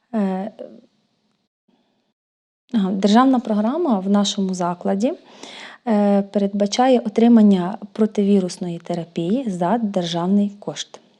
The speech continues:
Тобто держава закупила лікарські препарати, ми їх отримали. Е, пацієнту, який, е, знає про свій діагноз,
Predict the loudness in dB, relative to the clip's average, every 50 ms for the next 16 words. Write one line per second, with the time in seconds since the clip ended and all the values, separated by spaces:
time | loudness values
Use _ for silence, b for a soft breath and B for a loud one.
0 | _ _ _ _ _ _ _ _ -20 -20 _ -8 -2 0 2 2 4 4 4 4
1 | 2 2 0 -2 -4 -6 -2 0 0 2 2 0 -4 -4 -6 -8 -8 -6 -8 -8
2 | -6 -4 -4 -2 0 2 2 2 0 0 0 2 2 2 2 0 -4 -6 -10 -4
3 | 0 2 2 2 2 2 0 0 -2 -4 B B B B B B B B B B
4 | B B -2 0 2 2 2 2 0 -2 0 0 0 0 2 0 0 2 2 2
5 | 2 0 2 2 2 2 2 4 4 6 6 6 6 4 4 2 2 2 2 2
6 | 0 -2 -2 -4 -8 -10 -10 -8 -4 0 4 4 4 4 2 -2 -4 -4 -4 -6
7 | -4 -4 -4 -4 -2 0 0 2 2 2 2 2 2 2 2 0 -6 -16